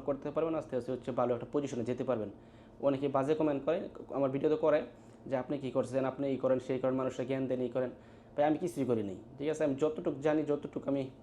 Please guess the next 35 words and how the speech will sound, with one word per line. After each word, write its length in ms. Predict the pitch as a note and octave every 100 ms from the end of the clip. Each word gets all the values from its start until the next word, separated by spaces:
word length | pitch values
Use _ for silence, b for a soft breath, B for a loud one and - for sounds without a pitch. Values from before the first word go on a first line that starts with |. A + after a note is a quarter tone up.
| - C3+
এই 140 | C3
বুঝি, 300 | B2+ D#3 D#3
অতটুকু 300 | D#3 D3+ C3
মানুষের 180 | C3 C3
সাথে 160 | C3
শেয়ার 220 | C3+ C3+ -
করি। 200 | E3 C4+ B B B B B -
আমার 180 | C3+
নিজের 220 | C#3 D3 D3
মোবাইল 220 | C#3 C#3
দিয়ে 120 | C#3+
আমি 60 | C#3
ভিডিও 200 | D3+ E3
করি, 200 | D#3 D#3
নিজের 220 | D3+ D3+
YouTube 300 | C#3 C#3+ -
চ্যানেল 180 | C#3 C#3+
আছে, 120 | D#3
এখানে 180 | G3+ G#3
শেয়ার 240 | C3+ A2
করি। 160 | G2+ F#2+ - B B B
আপনার 260 | B2+ C3+ C#3+
ভালো 240 | C3 C3
লাগলে 220 | C#3+ C#3+
দেখতে 300 | D3 D#3 -
পারেন, 280 | D3 D#3 -
না 160 | D#3+ C#3
ভালো 160 | C3
লাগলে 220 | B2 A#2 B2
আপনি 120 | B2
অ্যাভয়েড 300 | B2 A2+ -
করবেন, 240 | G#2 G2+ G2
I 120 | B2+ A#2+
don't 160 | G#2+
care 200 | A2+ G2